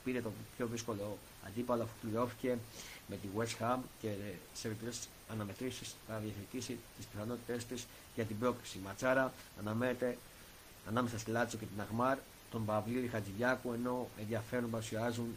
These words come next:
όλα τα ζευγάρια και αρκετά εξ αυτών ένα, είναι ιδιαίτερα αμφ-, αμφίροπα, όπως το Fiorentina Sivasspor. Αναλυτικά τα ζευγάρια: αεκ Λάνακας, West Ham, Fiorentina Sivasspor,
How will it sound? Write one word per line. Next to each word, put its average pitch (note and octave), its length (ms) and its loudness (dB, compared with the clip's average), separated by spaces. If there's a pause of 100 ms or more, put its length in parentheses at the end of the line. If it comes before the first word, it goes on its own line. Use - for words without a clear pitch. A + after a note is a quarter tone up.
(120)
όλα A#2 160 0
τα A2 100 0
ζευγάρια A#2 640 0 (540)
και - 60 0
αρκετά A2 320 0
εξ A#2 140 0
αυτών A#2+ 420 0 (220)
ένα, A2+ 280 0 (840)
είναι A#2 180 0
ιδιαίτερα A2+ 600 2
αμφ-, - 1200 -12
αμφίροπα, A#2+ 920 2
όπως A#2+ 280 -2
το G#2+ 100 -6 (720)
Fiorentina A#2 580 4 (120)
Sivasspor. G#2 460 2 (220)
Αναλυτικά G#2+ 400 0
τα A#2+ 80 2
ζευγάρια: A#2 600 4
αεκ A2+ 260 2
Λάνακας, A#2 600 2 (160)
West A2+ 220 2
Ham, A#2+ 220 4 (720)
Fiorentina A2 440 4 (100)
Sivasspor, A#2+ 460 4